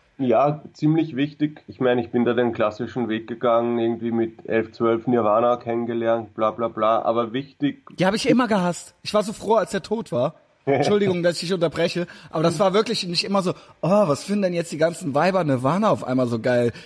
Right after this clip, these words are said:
Speaker 2: Der Typ ist doch total ultra der Low-Energy-Typ", so, weißt du?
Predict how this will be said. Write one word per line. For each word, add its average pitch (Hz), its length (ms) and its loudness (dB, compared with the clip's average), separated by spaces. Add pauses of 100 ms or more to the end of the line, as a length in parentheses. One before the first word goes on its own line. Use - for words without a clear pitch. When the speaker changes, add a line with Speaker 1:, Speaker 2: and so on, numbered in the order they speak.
(140)
Speaker 2:
Der 143 100 -4
Typ 214 200 -2
ist 208 120 -4
doch 196 80 0
total 196 560 -2 (260)
ultra 240 300 -2
der 165 140 2
Low-Energy-Typ", 147 1200 0
so, 123 180 -2
weißt 135 240 0
du? 214 160 2